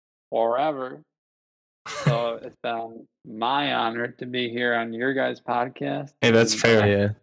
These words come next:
Speaker 2: We, uh, we definitely forgot to thank Travis for being on. I got excited about remembering to do the, uh, handles. <laughs>
Speaker 3: I actually wanted to, I don't know if you were hearing me before, but I was, I was trying to say,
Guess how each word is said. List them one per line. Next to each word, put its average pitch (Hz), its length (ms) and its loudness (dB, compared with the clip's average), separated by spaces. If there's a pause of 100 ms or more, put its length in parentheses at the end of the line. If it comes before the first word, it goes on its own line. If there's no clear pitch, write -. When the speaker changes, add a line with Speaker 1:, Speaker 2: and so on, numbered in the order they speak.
(120)
Speaker 2:
We, 120 260 6
uh, 110 140 8
we 113 100 6
definitely 120 340 6
forgot 107 320 4
to 107 80 -2
thank 101 260 2
Travis 101 340 4
for - 140 -6
being 104 300 2
on. 107 260 0 (600)
I 113 80 4
got 117 140 8
excited 113 460 8
about 104 360 2
remembering 107 560 6
to 101 100 0
do 107 240 4
the, 107 280 4
uh, 104 140 0
handles. 110 580 4 (140)
<laughs> 139 140 0 (1200)
Speaker 3:
I 135 100 6
actually 165 220 6
wanted 147 260 8
to, 117 280 8
I 127 60 8
don't 143 100 6
know 143 60 6
if 127 140 4
you 123 140 6
were 110 120 4
hearing 117 280 6
me 104 80 2
before, 104 480 4
but 101 140 4
I 101 60 6
was, 101 220 -2
I - 60 2
was 104 120 0
trying 110 160 2
to 104 80 -4
say, 104 420 4